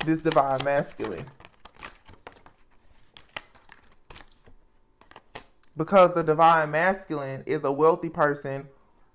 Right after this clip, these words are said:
who's official, who wants to marry someone. These people wanted this divine masculine, though, to be in poverty. Why?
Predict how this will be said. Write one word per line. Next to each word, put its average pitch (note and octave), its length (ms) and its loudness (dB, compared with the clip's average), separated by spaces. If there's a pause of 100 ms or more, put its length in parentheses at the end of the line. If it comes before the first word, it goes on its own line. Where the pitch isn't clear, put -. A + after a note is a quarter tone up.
(360)
who's F#3+ 260 -2
official, E3+ 520 0
who E3+ 120 -4
wants D#3 340 0
to D#3 100 -10
marry D3+ 360 0
someone. C3+ 640 -8 (460)
These G3+ 300 0
people G3+ 260 -4
wanted E3+ 260 4
this E3 160 -4
divine D3+ 440 2
masculine, D#3+ 540 -2
though, C3+ 380 -4 (560)
to D#3+ 80 -6
be D#3 440 -8 (200)
in D3 160 -6
poverty. D#3 600 0
Why? F3 460 4